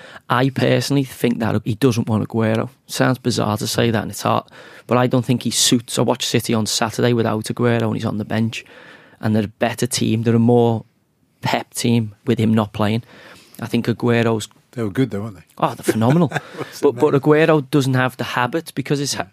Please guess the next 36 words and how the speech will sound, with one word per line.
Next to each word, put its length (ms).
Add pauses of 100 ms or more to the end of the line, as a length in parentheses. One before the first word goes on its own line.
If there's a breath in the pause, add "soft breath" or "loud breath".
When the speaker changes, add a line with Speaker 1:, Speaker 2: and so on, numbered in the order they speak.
(120)
Speaker 1:
he, 240
he's 180
got 240
better. 300
If 80
you 100
look 240
at 60
him 220 (100)
and 120
you 60
look 140
at 80
Kevin 260
De 80
Bruyne, 320
what's 280
changed 380
drastically 440
on 140
them 120
is 160 (460 loud breath)
the 80
physical 440
appearance. 560
You 100
can 100
see 200
the 80
body 280
fat 260
levels 320
are 40
down. 340 (480 loud breath)
He 160
expects 720